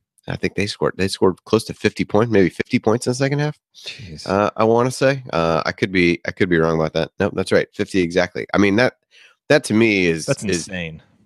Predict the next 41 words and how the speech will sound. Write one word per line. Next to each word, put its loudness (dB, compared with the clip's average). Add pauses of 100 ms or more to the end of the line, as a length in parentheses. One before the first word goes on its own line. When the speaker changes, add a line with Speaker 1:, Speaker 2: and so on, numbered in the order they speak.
(280)
Speaker 1:
pretty 4
unacceptable. 0
And -4
they 0
took, -6
I 0
mean, 2
they 2
took -6
half -2
their 0
shots -2
from -10
three 0
and 2
they 0
made 2
eight 2
of -2
'em, 0
but -4
they -2
got 0
to -4
the 2
line 0
fourteen -6
times, -2 (760)
gave 4
up 2
ten 0
offensive 0
rebounds 0
in 0
the 0
second -2
half. 0 (580)
Uh, 2
and, 0 (100)
and 0 (560)
that's, -2